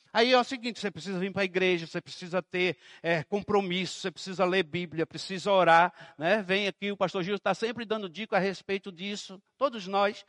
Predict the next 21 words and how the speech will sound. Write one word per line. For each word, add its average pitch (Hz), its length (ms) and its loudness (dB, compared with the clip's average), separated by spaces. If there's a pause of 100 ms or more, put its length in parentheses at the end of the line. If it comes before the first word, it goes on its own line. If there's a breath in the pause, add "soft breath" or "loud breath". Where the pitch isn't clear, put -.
(300)
E 214 80 -2
nós 262 260 6
precisamos 285 640 4
caminhar. 220 1200 2 (360)
Então 202 180 -2
eu 196 60 4
vou 202 140 2
caminhando 220 600 -2
e 214 40 0
eu 202 120 2
vou 196 140 -2
melhorando, 190 720 -2
vou 165 320 -4 (300 soft breath)
caminhando 196 520 -2
e - 20 2
eu 190 60 0
vou 165 200 -6
melhorando 185 640 0
na 151 120 -2
presença 160 680 -6
de 208 320 -4